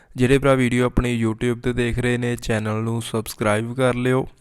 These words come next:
ਤੇ Facebook ਵਾਲੇ ਵੀਰ ਆਪਣੇ ਇਸ ਪੇਜ ਨੂੰ ਫਾਲੋ ਜ਼ਰੂਰ ਕਰ ਲਿਓ ਜੀ। ਨੰਬਰ ਆਪਣੇ ਚੈਨਲ ਦਾ ਸਕਰੀਨ 'ਤੇ ਚੱਲ ਰਿਹਾ ਹੈ,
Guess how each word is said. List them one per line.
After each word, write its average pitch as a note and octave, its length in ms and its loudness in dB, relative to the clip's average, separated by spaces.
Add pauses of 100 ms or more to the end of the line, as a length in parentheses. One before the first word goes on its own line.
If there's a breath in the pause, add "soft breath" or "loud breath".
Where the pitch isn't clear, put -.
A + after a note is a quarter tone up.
(180)
ਤੇ A#2 100 2
Facebook B2+ 480 -2
ਵਾਲੇ B2 200 2
ਵੀਰ A2+ 220 -2
ਆਪਣੇ A2+ 320 -4
ਇਸ A2+ 160 -6
ਪੇਜ A2 260 -2
ਨੂੰ A2+ 140 -6
ਫਾਲੋ B2+ 400 -2
ਜ਼ਰੂਰ A2 320 -4
ਕਰ G2+ 200 -2
ਲਿਓ G2+ 140 -4
ਜੀ। G2+ 260 -8 (720 soft breath)
ਨੰਬਰ A#2 220 0
ਆਪਣੇ C3 340 2
ਚੈਨਲ A2+ 360 0
ਦਾ B2 120 2
ਸਕਰੀਨ A2+ 440 -2
'ਤੇ A#2 140 -2
ਚੱਲ G#2 300 -4
ਰਿਹਾ B2 280 -2
ਹੈ, D3+ 80 -8